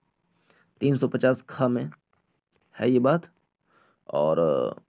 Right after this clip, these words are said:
भाग है, भाग है, भाग है सत्रह। भाग सत्रह, अनुच्छेद तीन सौ पचास ख,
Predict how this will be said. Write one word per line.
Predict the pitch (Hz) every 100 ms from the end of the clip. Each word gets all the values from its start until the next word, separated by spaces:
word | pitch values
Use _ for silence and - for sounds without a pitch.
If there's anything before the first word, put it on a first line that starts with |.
| _ _ _ _ _ _ _ _ _ _ _ -
भाग | 110 - 120 135
है, | - 175
भाग | - - 120 - 135
है, | 170 220 _ _ _ _ _
भाग | - 120 123
है | 143
सत्रह। | - - 90 - - _ _ _ _ _ _ _ _ _ _ _ _ _ _ _ _ _ _ _ _ _ _ _ _ -
भाग | - 120 135
सत्रह, | 131 117 147
अनुच्छेद | 135 127 113 123
तीन | 127 123
सौ | 123
पचास | 127 127 123 -
ख, | - 180